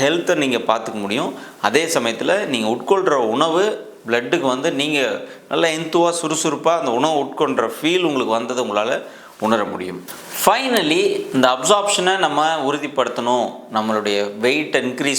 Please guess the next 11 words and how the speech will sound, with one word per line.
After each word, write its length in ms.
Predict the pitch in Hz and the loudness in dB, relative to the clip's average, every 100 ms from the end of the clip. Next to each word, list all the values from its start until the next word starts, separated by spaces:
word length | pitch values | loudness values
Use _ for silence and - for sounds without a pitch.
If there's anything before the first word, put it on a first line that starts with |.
| - | -2
பண்ணிக்கணும், 460 | 117 110 143 165 | -4 -2 0 0
உட்கொள்ற 400 | 117 110 147 139 | -2 0 0 2
உணவுனுடைய 560 | 120 107 120 147 131 113 | 2 4 2 0 -2 -2
சத்து 360 | - 117 113 127 | -2 -4 -4 -4
முழுமையா 420 | 117 123 143 139 | -2 -2 0 0
வேஸ்ட் 360 | 120 127 - | 0 -2 0
ஆகாம 280 | 135 127 139 | 0 2 0
நமக்கு 320 | 139 110 - | -2 -4 -2
கிடைக்கணும் 300 | 110 120 120 | -2 0 -4
அப்படின்னா 400 | 101 95 95 117 135 - - - - - - | -4 -6 0 0 0 -8 -16 -18 -20 -20 0
ட்ரிகர் 320 | 180 190 240 | 2 4 2